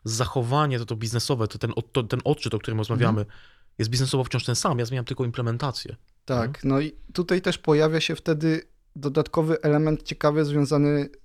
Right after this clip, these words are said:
Speaker 2: już z twoim ulubionym modelowaniem, bo często jest tak, że jak modelujemy te nasze tak zwane agregaty, no to od razu patrzymy, hmm, co,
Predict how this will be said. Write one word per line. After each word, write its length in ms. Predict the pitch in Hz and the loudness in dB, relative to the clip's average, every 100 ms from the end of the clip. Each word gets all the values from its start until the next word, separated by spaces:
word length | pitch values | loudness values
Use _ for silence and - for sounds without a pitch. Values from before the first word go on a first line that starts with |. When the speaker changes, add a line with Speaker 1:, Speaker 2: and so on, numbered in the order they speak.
| - | -20
Speaker 2:
już 160 | - - | -14 -14
z 40 | |
twoim 280 | - 156 147 | -2 2 4
ulubionym 440 | 151 143 151 151 147 | 4 4 4 4 4
modelowaniem, 800 | 147 151 151 151 143 131 160 - _ - _ _ - | 4 6 4 4 4 4 0 -6 _ -20 _ _ -4
bo 140 | 139 | -4
często 340 | 135 160 165 165 | 2 2 4 0
jest 180 | 156 | 2
tak, 220 | 151 156 156 | 4 2 4
że 80 | |
jak 140 | 151 139 - - | 0 0 -8 -2
modelujemy 580 | 139 147 147 147 147 139 | 0 4 4 4 4 2
te 180 | 139 | 0
nasze 260 | 139 139 143 | 0 0 -2
tak 180 | 147 131 | -6 -2
zwane 300 | 139 143 127 | 0 2 2
agregaty, 680 | 135 139 135 127 - 151 214 - - - - - _ - - | 2 2 2 0 2 0 0 -8 -18 -20 -20 -20 _ -18 0
no 220 | 139 139 | 4 4
to 440 | 143 156 151 151 - - | 4 6 6 2 -14 -4
od 140 | 151 | 2
razu 220 | 156 170 180 | 4 4 2
patrzymy, 560 | 160 - 170 160 156 - | -2 -2 0 0 -2 -2
hmm, 340 | 151 143 120 117 _ _ | 2 2 2 -2 _ _
co, 160 | - | -6